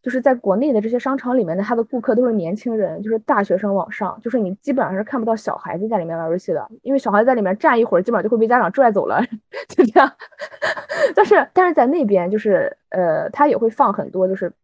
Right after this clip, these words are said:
PlayStation four啊，就是或者是，就是这种，或者是包括 Xbox 啊这种主机游戏放在那儿，然后就有很多小孩子就围在那边玩儿，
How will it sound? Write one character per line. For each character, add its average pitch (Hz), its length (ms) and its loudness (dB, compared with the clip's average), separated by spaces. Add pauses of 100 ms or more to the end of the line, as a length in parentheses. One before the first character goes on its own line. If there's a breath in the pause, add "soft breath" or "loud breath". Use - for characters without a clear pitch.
(140)
PlayStation 220 520 -2
four 233 240 2
啊， 175 220 2
就 190 80 -2
是 202 80 -6
或 208 100 -4
者 175 100 -2
是， 175 380 -4
就 196 80 -20
是 202 100 -4
这 214 100 -4
种， 190 140 0 (120)
或 247 120 -2
者 185 120 6
是 214 60 -4 (200 loud breath)
包 254 120 6
括 285 180 4
Xbox 214 520 -2
啊 - 160 -4
这 185 120 -8
种 165 200 -8
主 160 140 -8
机 208 140 -4
游 185 120 2
戏 202 80 -6
放 269 160 2
在 202 60 0
那 175 120 -4
儿， 151 60 -2
然 180 80 0
后 330 80 0
就 403 120 6
有 339 80 2
很 254 120 -2
多 208 80 0
小 - 140 -2
孩 170 160 -2
子 196 80 -2
就 311 100 -2
围 170 120 0
在 190 100 -4
那 202 80 -2
边 208 160 -2
玩 170 140 -2
儿， - 160 -10